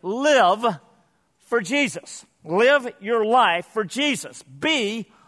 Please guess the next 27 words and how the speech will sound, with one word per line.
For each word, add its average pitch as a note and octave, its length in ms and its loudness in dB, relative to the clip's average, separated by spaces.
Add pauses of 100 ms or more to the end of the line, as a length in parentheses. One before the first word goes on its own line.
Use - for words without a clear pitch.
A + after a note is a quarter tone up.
(120)
all A#3+ 360 6
in. B3 400 0
Don't A#3 260 -2
simply A#3+ 280 -2
be G#3+ 160 -2
a G3 80 0
believer G3+ 540 0
who F#3 100 -4
trusts G#3+ 340 -4
Christ G3+ 300 0
for E3 100 -14
salvation, A3 760 0 (280)
but G3 140 -2
be A#3+ 140 -2
a A#3 60 0
disciple G#3+ 840 0 (300)
that F#3+ 120 -2
Jesus G#3 320 -4
defines A3 460 2
in F#3+ 140 -4
Matthew A3 340 0
twenty-eight, B3 440 -2
someone G#3 220 -4
who A#3+ 80 0
obeys B3 340 -2
him C4 80 -8
fully, D4 420 0